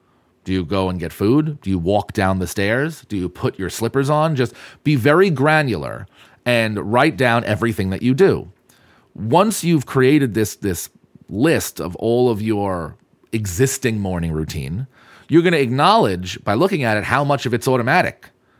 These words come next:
A lot of the things in the list, you're gonna realize you don't actually think about doing. You don't say, "Oh, let me go do this now."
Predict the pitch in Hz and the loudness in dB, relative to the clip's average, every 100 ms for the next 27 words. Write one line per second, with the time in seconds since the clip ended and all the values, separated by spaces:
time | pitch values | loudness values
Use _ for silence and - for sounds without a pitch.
0 | _ _ _ - 120 147 180 156 - 160 | _ _ _ -2 2 4 4 2 0 0
1 | 151 131 131 190 - 139 123 180 196 120 | 0 0 2 2 2 0 2 2 2 2
2 | 120 180 220 190 - 131 107 - 160 139 | 0 0 0 0 0 -2 -2 -2 0 2
3 | 113 117 82 170 143 73 95 139 123 131 | 2 2 2 0 0 -2 -4 -4 -4 -2
4 | 123 131 139 110 127 123 113 110 170 202 | 0 0 -2 0 2 2 2 2 2 0
5 | 98 60 73 | -4 -4 -6